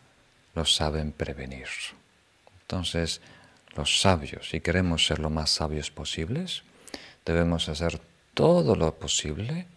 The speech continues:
para anticiparnos y prevenir todos esos puntos de contacto que llevan al conflicto, que llevan a estados, mm,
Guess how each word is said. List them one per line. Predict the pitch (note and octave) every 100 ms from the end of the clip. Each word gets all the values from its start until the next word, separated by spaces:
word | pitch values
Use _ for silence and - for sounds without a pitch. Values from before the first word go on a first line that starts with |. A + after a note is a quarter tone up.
| - - - - _
para | D#2+ E2
anticiparnos | E2+ D#2+ F2 - D#2+ - G#2 C3+ - C#2+ D#2+ C#3+ - - - _ _ _ _
y | E2+
prevenir | - D#2+ D2 D2 G2 D#3 - - - - - - - - _ _ _ -
todos | G#2+ A2 A2 A2 - - - - -
esos | F#2+ - F2+
puntos | - - G2 F#2+ D#2+ - A2 C#3 - - - - - _ -
de | D#2 E2
contacto | E2 D2+ - E2+ - - - F#2 F3+ - _ -
que | D#2+
llevan | D#2 D#2 D#2+ D#2+
al | D#2+ D2+ -
conflicto, | D2 D2 - - F2+ - - - - _ _ _ _ _ _ _ _ _ _ -
que | D#2
llevan | D2+ D2+ D#2 D#2 -
a | D2+
estados, | - - D2 D2 D2 D2 - - - - - - - - - - - -
mm, | D#2+ D#2 D#2 D#2